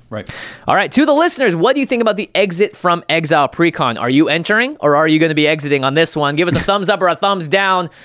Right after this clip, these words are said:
Speaker 2: Actually, I don't even think that matters anymore 'cause you can't see no more dislikes, but definitely comment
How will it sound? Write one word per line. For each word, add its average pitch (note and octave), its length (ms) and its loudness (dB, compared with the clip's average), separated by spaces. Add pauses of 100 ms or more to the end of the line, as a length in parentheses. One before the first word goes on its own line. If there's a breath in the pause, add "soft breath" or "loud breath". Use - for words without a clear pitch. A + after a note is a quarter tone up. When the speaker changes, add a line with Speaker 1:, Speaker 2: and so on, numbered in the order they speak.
(160 loud breath)
Speaker 2:
Actually, D#3 320 0
I D3+ 40 2
don't D#3+ 80 -2
even D3+ 140 -4
think C#3 140 -4
that B2 140 -2
matters D#3+ 360 0
anymore C3+ 320 -2
'cause C3 100 -10
you A#2 60 -4
can't D3+ 200 -2
see F3 160 -2
no D#3+ 140 0
more C#3 120 0
dislikes, C3 500 -2 (260 loud breath)
but C3 160 -2
definitely F#3+ 480 0
comment F#3+ 680 -2